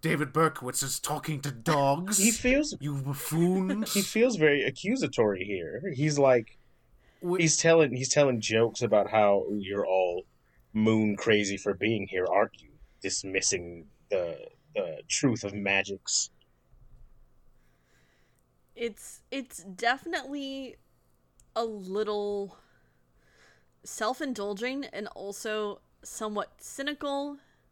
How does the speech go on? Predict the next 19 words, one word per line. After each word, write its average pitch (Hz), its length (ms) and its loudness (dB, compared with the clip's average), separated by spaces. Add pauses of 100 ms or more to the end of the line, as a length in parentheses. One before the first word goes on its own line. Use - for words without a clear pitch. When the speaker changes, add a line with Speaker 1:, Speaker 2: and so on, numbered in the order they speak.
(1700)
Speaker 3:
at - 120 -8
the 453 60 -4
same 233 320 -4
time, 208 560 -6 (300)
which 240 200 -4
I 285 100 0
guess 262 360 -4
is 285 240 -8
kind 214 340 -8
of 196 120 -8
the 180 100 -8
point 208 420 -8
because, 190 580 -6 (560)
to 320 100 -6
be 349 120 -2
fair, 302 220 2
Doctor 269 340 0
Strange 220 340 -6
in, 208 140 -8